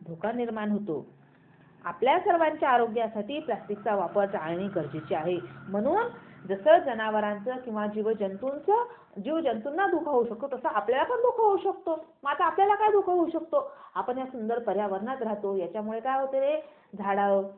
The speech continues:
किंवा जमिनीची धूप होते, या गोष्टी आपण टाळल्या पाहिजे. मग नेहमी काय करायचं, बाजारात जायचं असेल, तुम्हाला काही खरेदी करायची असेल, कुठेही काही जायचं असेल तर प्लास्टिकचा वापर बंद करायचा आणि त्याच्याऐवजी काय करायचं तुम्ही,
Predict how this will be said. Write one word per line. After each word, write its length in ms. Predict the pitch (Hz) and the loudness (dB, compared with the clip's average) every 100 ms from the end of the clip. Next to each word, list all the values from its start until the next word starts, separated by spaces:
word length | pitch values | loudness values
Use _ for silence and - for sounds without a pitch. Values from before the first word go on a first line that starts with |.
| - - | -16 -8
किंवा 160 | 202 | -6
जमिनीची 440 | 202 196 208 214 214 | -4 -4 -4 -4 -4
धूप 320 | 185 285 285 | -2 -2 0
होते, 260 | 233 214 | -2 0
या 200 | 190 214 | 0 0
गोष्टी 500 | 208 208 208 277 - - | -2 -4 -6 -12 -10 -10
आपण 320 | 208 320 415 | -2 -2 -2
टाळल्या 400 | 190 135 151 202 | -6 -6 -4 -4
पाहिजे. 360 | 165 151 143 123 - _ _ _ _ _ _ _ | -6 -12 -12 -14 -18 _ _ _ _ _ _ _
मग 100 | 202 | -10
नेहमी 280 | 196 220 262 | -4 -2 0
काय 200 | 285 302 | 2 2
करायचं, 440 | 320 339 349 349 427 415 - _ | 4 4 4 2 0 -4 -18 _
बाजारात 360 | 196 190 208 226 | -4 0 2 0
जायचं 420 | 233 208 214 214 | 2 0 2 0
असेल, 340 | 208 214 208 | 0 0 0
तुम्हाला 240 | 202 208 208 | -2 -6 -4
काही 160 | 202 | -4
खरेदी 380 | 208 202 170 165 | -6 -6 -6 -4
करायची 480 | 277 269 254 247 247 | -2 0 0 0 -2
असेल, 320 | 233 226 233 | -2 -2 -4
कुठेही 380 | 240 330 370 427 | -4 -2 2 2
काही 220 | - 359 | 2 -2
जायचं 320 | 277 220 214 | 0 0 0
असेल 400 | 247 220 320 349 - - - - | -4 -4 -2 -4 -6 -20 -8 -4
तर 80 | |
प्लास्टिकचा 600 | 220 208 - 269 - 381 | 0 0 0 -8 0 2
वापर 380 | 403 302 214 226 | 4 2 0 -2
बंद 280 | 196 185 226 | -2 -2 0
करायचा 480 | 370 359 285 277 302 | 2 0 -2 -4 -6
आणि 200 | 254 226 | -8 -8
त्याच्याऐवजी 680 | 214 156 247 240 240 247 240 | -8 -6 -4 -2 0 -2 -2
काय 220 | 247 220 | -4 -4
करायचं 400 | 208 190 180 180 | -2 -2 -2 -6
तुम्ही, 340 | 180 202 381 | -6 0 2